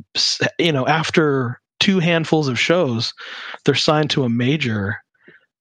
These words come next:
and they're, like, the next big thing. And then that has afforded them these thirty years of existing as professional musicians,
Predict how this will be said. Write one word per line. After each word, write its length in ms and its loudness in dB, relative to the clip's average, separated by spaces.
and 640 -2
they're, 160 0
like, 160 -2
the 80 0
next 240 -4
big 240 -6
thing. 460 -4
And 180 0
then 280 -2
that 260 0
has 240 -2
afforded 560 0
them 440 -4
these 280 -2
thirty 360 -2
years 640 -2
of 140 -4
existing 640 -4
as 220 -4
professional 500 -4
musicians, 760 -6